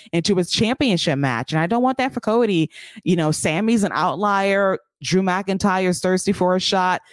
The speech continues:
Seth wants Cody, but Drew's in the mix and Sammy wants the title shot. So all of this is all in flux here. We don't have a, we don't have an Elimination Chamber match for the guys just yet. Might not have one heading into the P L E in a couple of weeks.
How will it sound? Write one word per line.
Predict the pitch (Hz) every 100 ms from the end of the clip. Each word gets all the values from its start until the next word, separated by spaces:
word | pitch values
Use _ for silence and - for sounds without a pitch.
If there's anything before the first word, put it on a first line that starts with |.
| _
Seth | - - 180 196
wants | 175 185 180 -
Cody, | - 175 180 185 185 - - -
but | 156
Drew's | 147 170 180 185 160
in |
the | 170
mix | 170 170 180 180 -
and | 151
Sammy | - 170 175 175
wants | 175 185
the | 170
title | 180 165 170
shot. | - 170
So | 170 -
all | 175 247 453
of | 339
this | 220 214
is | 160
all | - 190 294
in | 185
flux | 165 143 -
here. | 160 143 143 - - _
We | 175
don't | 170 180 294
have | 285 233
a, | 208 190
we | 175 185
don't | 202
have | 247 208
an |
Elimination | 196 185 180 180
Chamber | 185 175
match | 170 170
for | 156
the | 160
guys | 165 160 147
just | 156 -
yet. | 156 165 - - _
Might | 156 165 208
not | 196 185 233
have | 160 160 147
one | 156
heading | 160 151 135
into | 151 165
the | -
P | - 160
L | 147
E | 151
in | 147
a | 143
couple | 147 - 143
of |
weeks. | 143 151 151